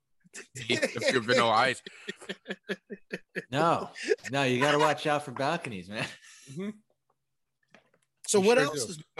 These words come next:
Speaker 1: going on out there?
Speaker 3: We've just been living, man, just adjusting to this lifestyle again. It took, like, a second to readjust to it. Um,
Speaker 2: Yeah.
Speaker 1: <clears throat>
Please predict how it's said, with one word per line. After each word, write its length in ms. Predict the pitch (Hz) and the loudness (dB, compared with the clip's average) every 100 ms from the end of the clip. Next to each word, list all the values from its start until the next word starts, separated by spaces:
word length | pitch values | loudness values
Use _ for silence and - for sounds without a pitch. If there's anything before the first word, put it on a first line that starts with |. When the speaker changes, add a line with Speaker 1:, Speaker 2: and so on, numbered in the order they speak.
| 151 | -8
Speaker 1:
going 140 | 156 | -8
on 180 | 147 143 | -6 -4
out 180 | 131 117 | -4 -6
there? 280 | 117 104 107 - _ _ _ _ _ _ _ _ _ _ _ _ _ _ _ _ _ - | -10 -10 -14 -18 _ _ _ _ _ _ _ _ _ _ _ _ _ _ _ _ _ -8
Speaker 3:
We've 140 | 135 | -6
just 300 | 170 240 226 | -2 -2 -2
been 220 | - 247 214 | 0 0 2
living, 420 | 170 208 247 190 | 2 2 2 0
man, 200 | 165 160 | 0 -2
just 200 | 156 160 | -6 -6
adjusting 680 | 185 117 151 170 - 196 175 | -6 2 2 2 -4 -6 -6
to 580 | - 185 180 170 165 147 _ _ _ - | -4 0 2 2 0 -4 _ _ _ -20
this 280 | 139 151 156 | -2 -2 2
lifestyle 480 | 156 165 - 175 175 | 0 2 2 2 2
again. 280 | 165 185 185 | 2 0 0
It 100 | 120 | -2
took, 180 | 196 | -4
like, 140 | 143 110 | -2 -4
a 60 | |
second 540 | 87 - 143 139 120 95 | -8 -2 -2 -2 -6 -6
to 120 | 113 | -4
readjust 600 | 104 113 110 117 120 - | 0 0 2 0 -2 -2
to 140 | 151 | -2
it. 160 | 151 147 _ - | -2 -4 _ -10
Um, 360 | 113 110 101 95 | -2 -2 -2 -4
Speaker 2:
Yeah. 100 | - 277 | -2 -2
Speaker 1:
<clears throat> 40 | 202 | -2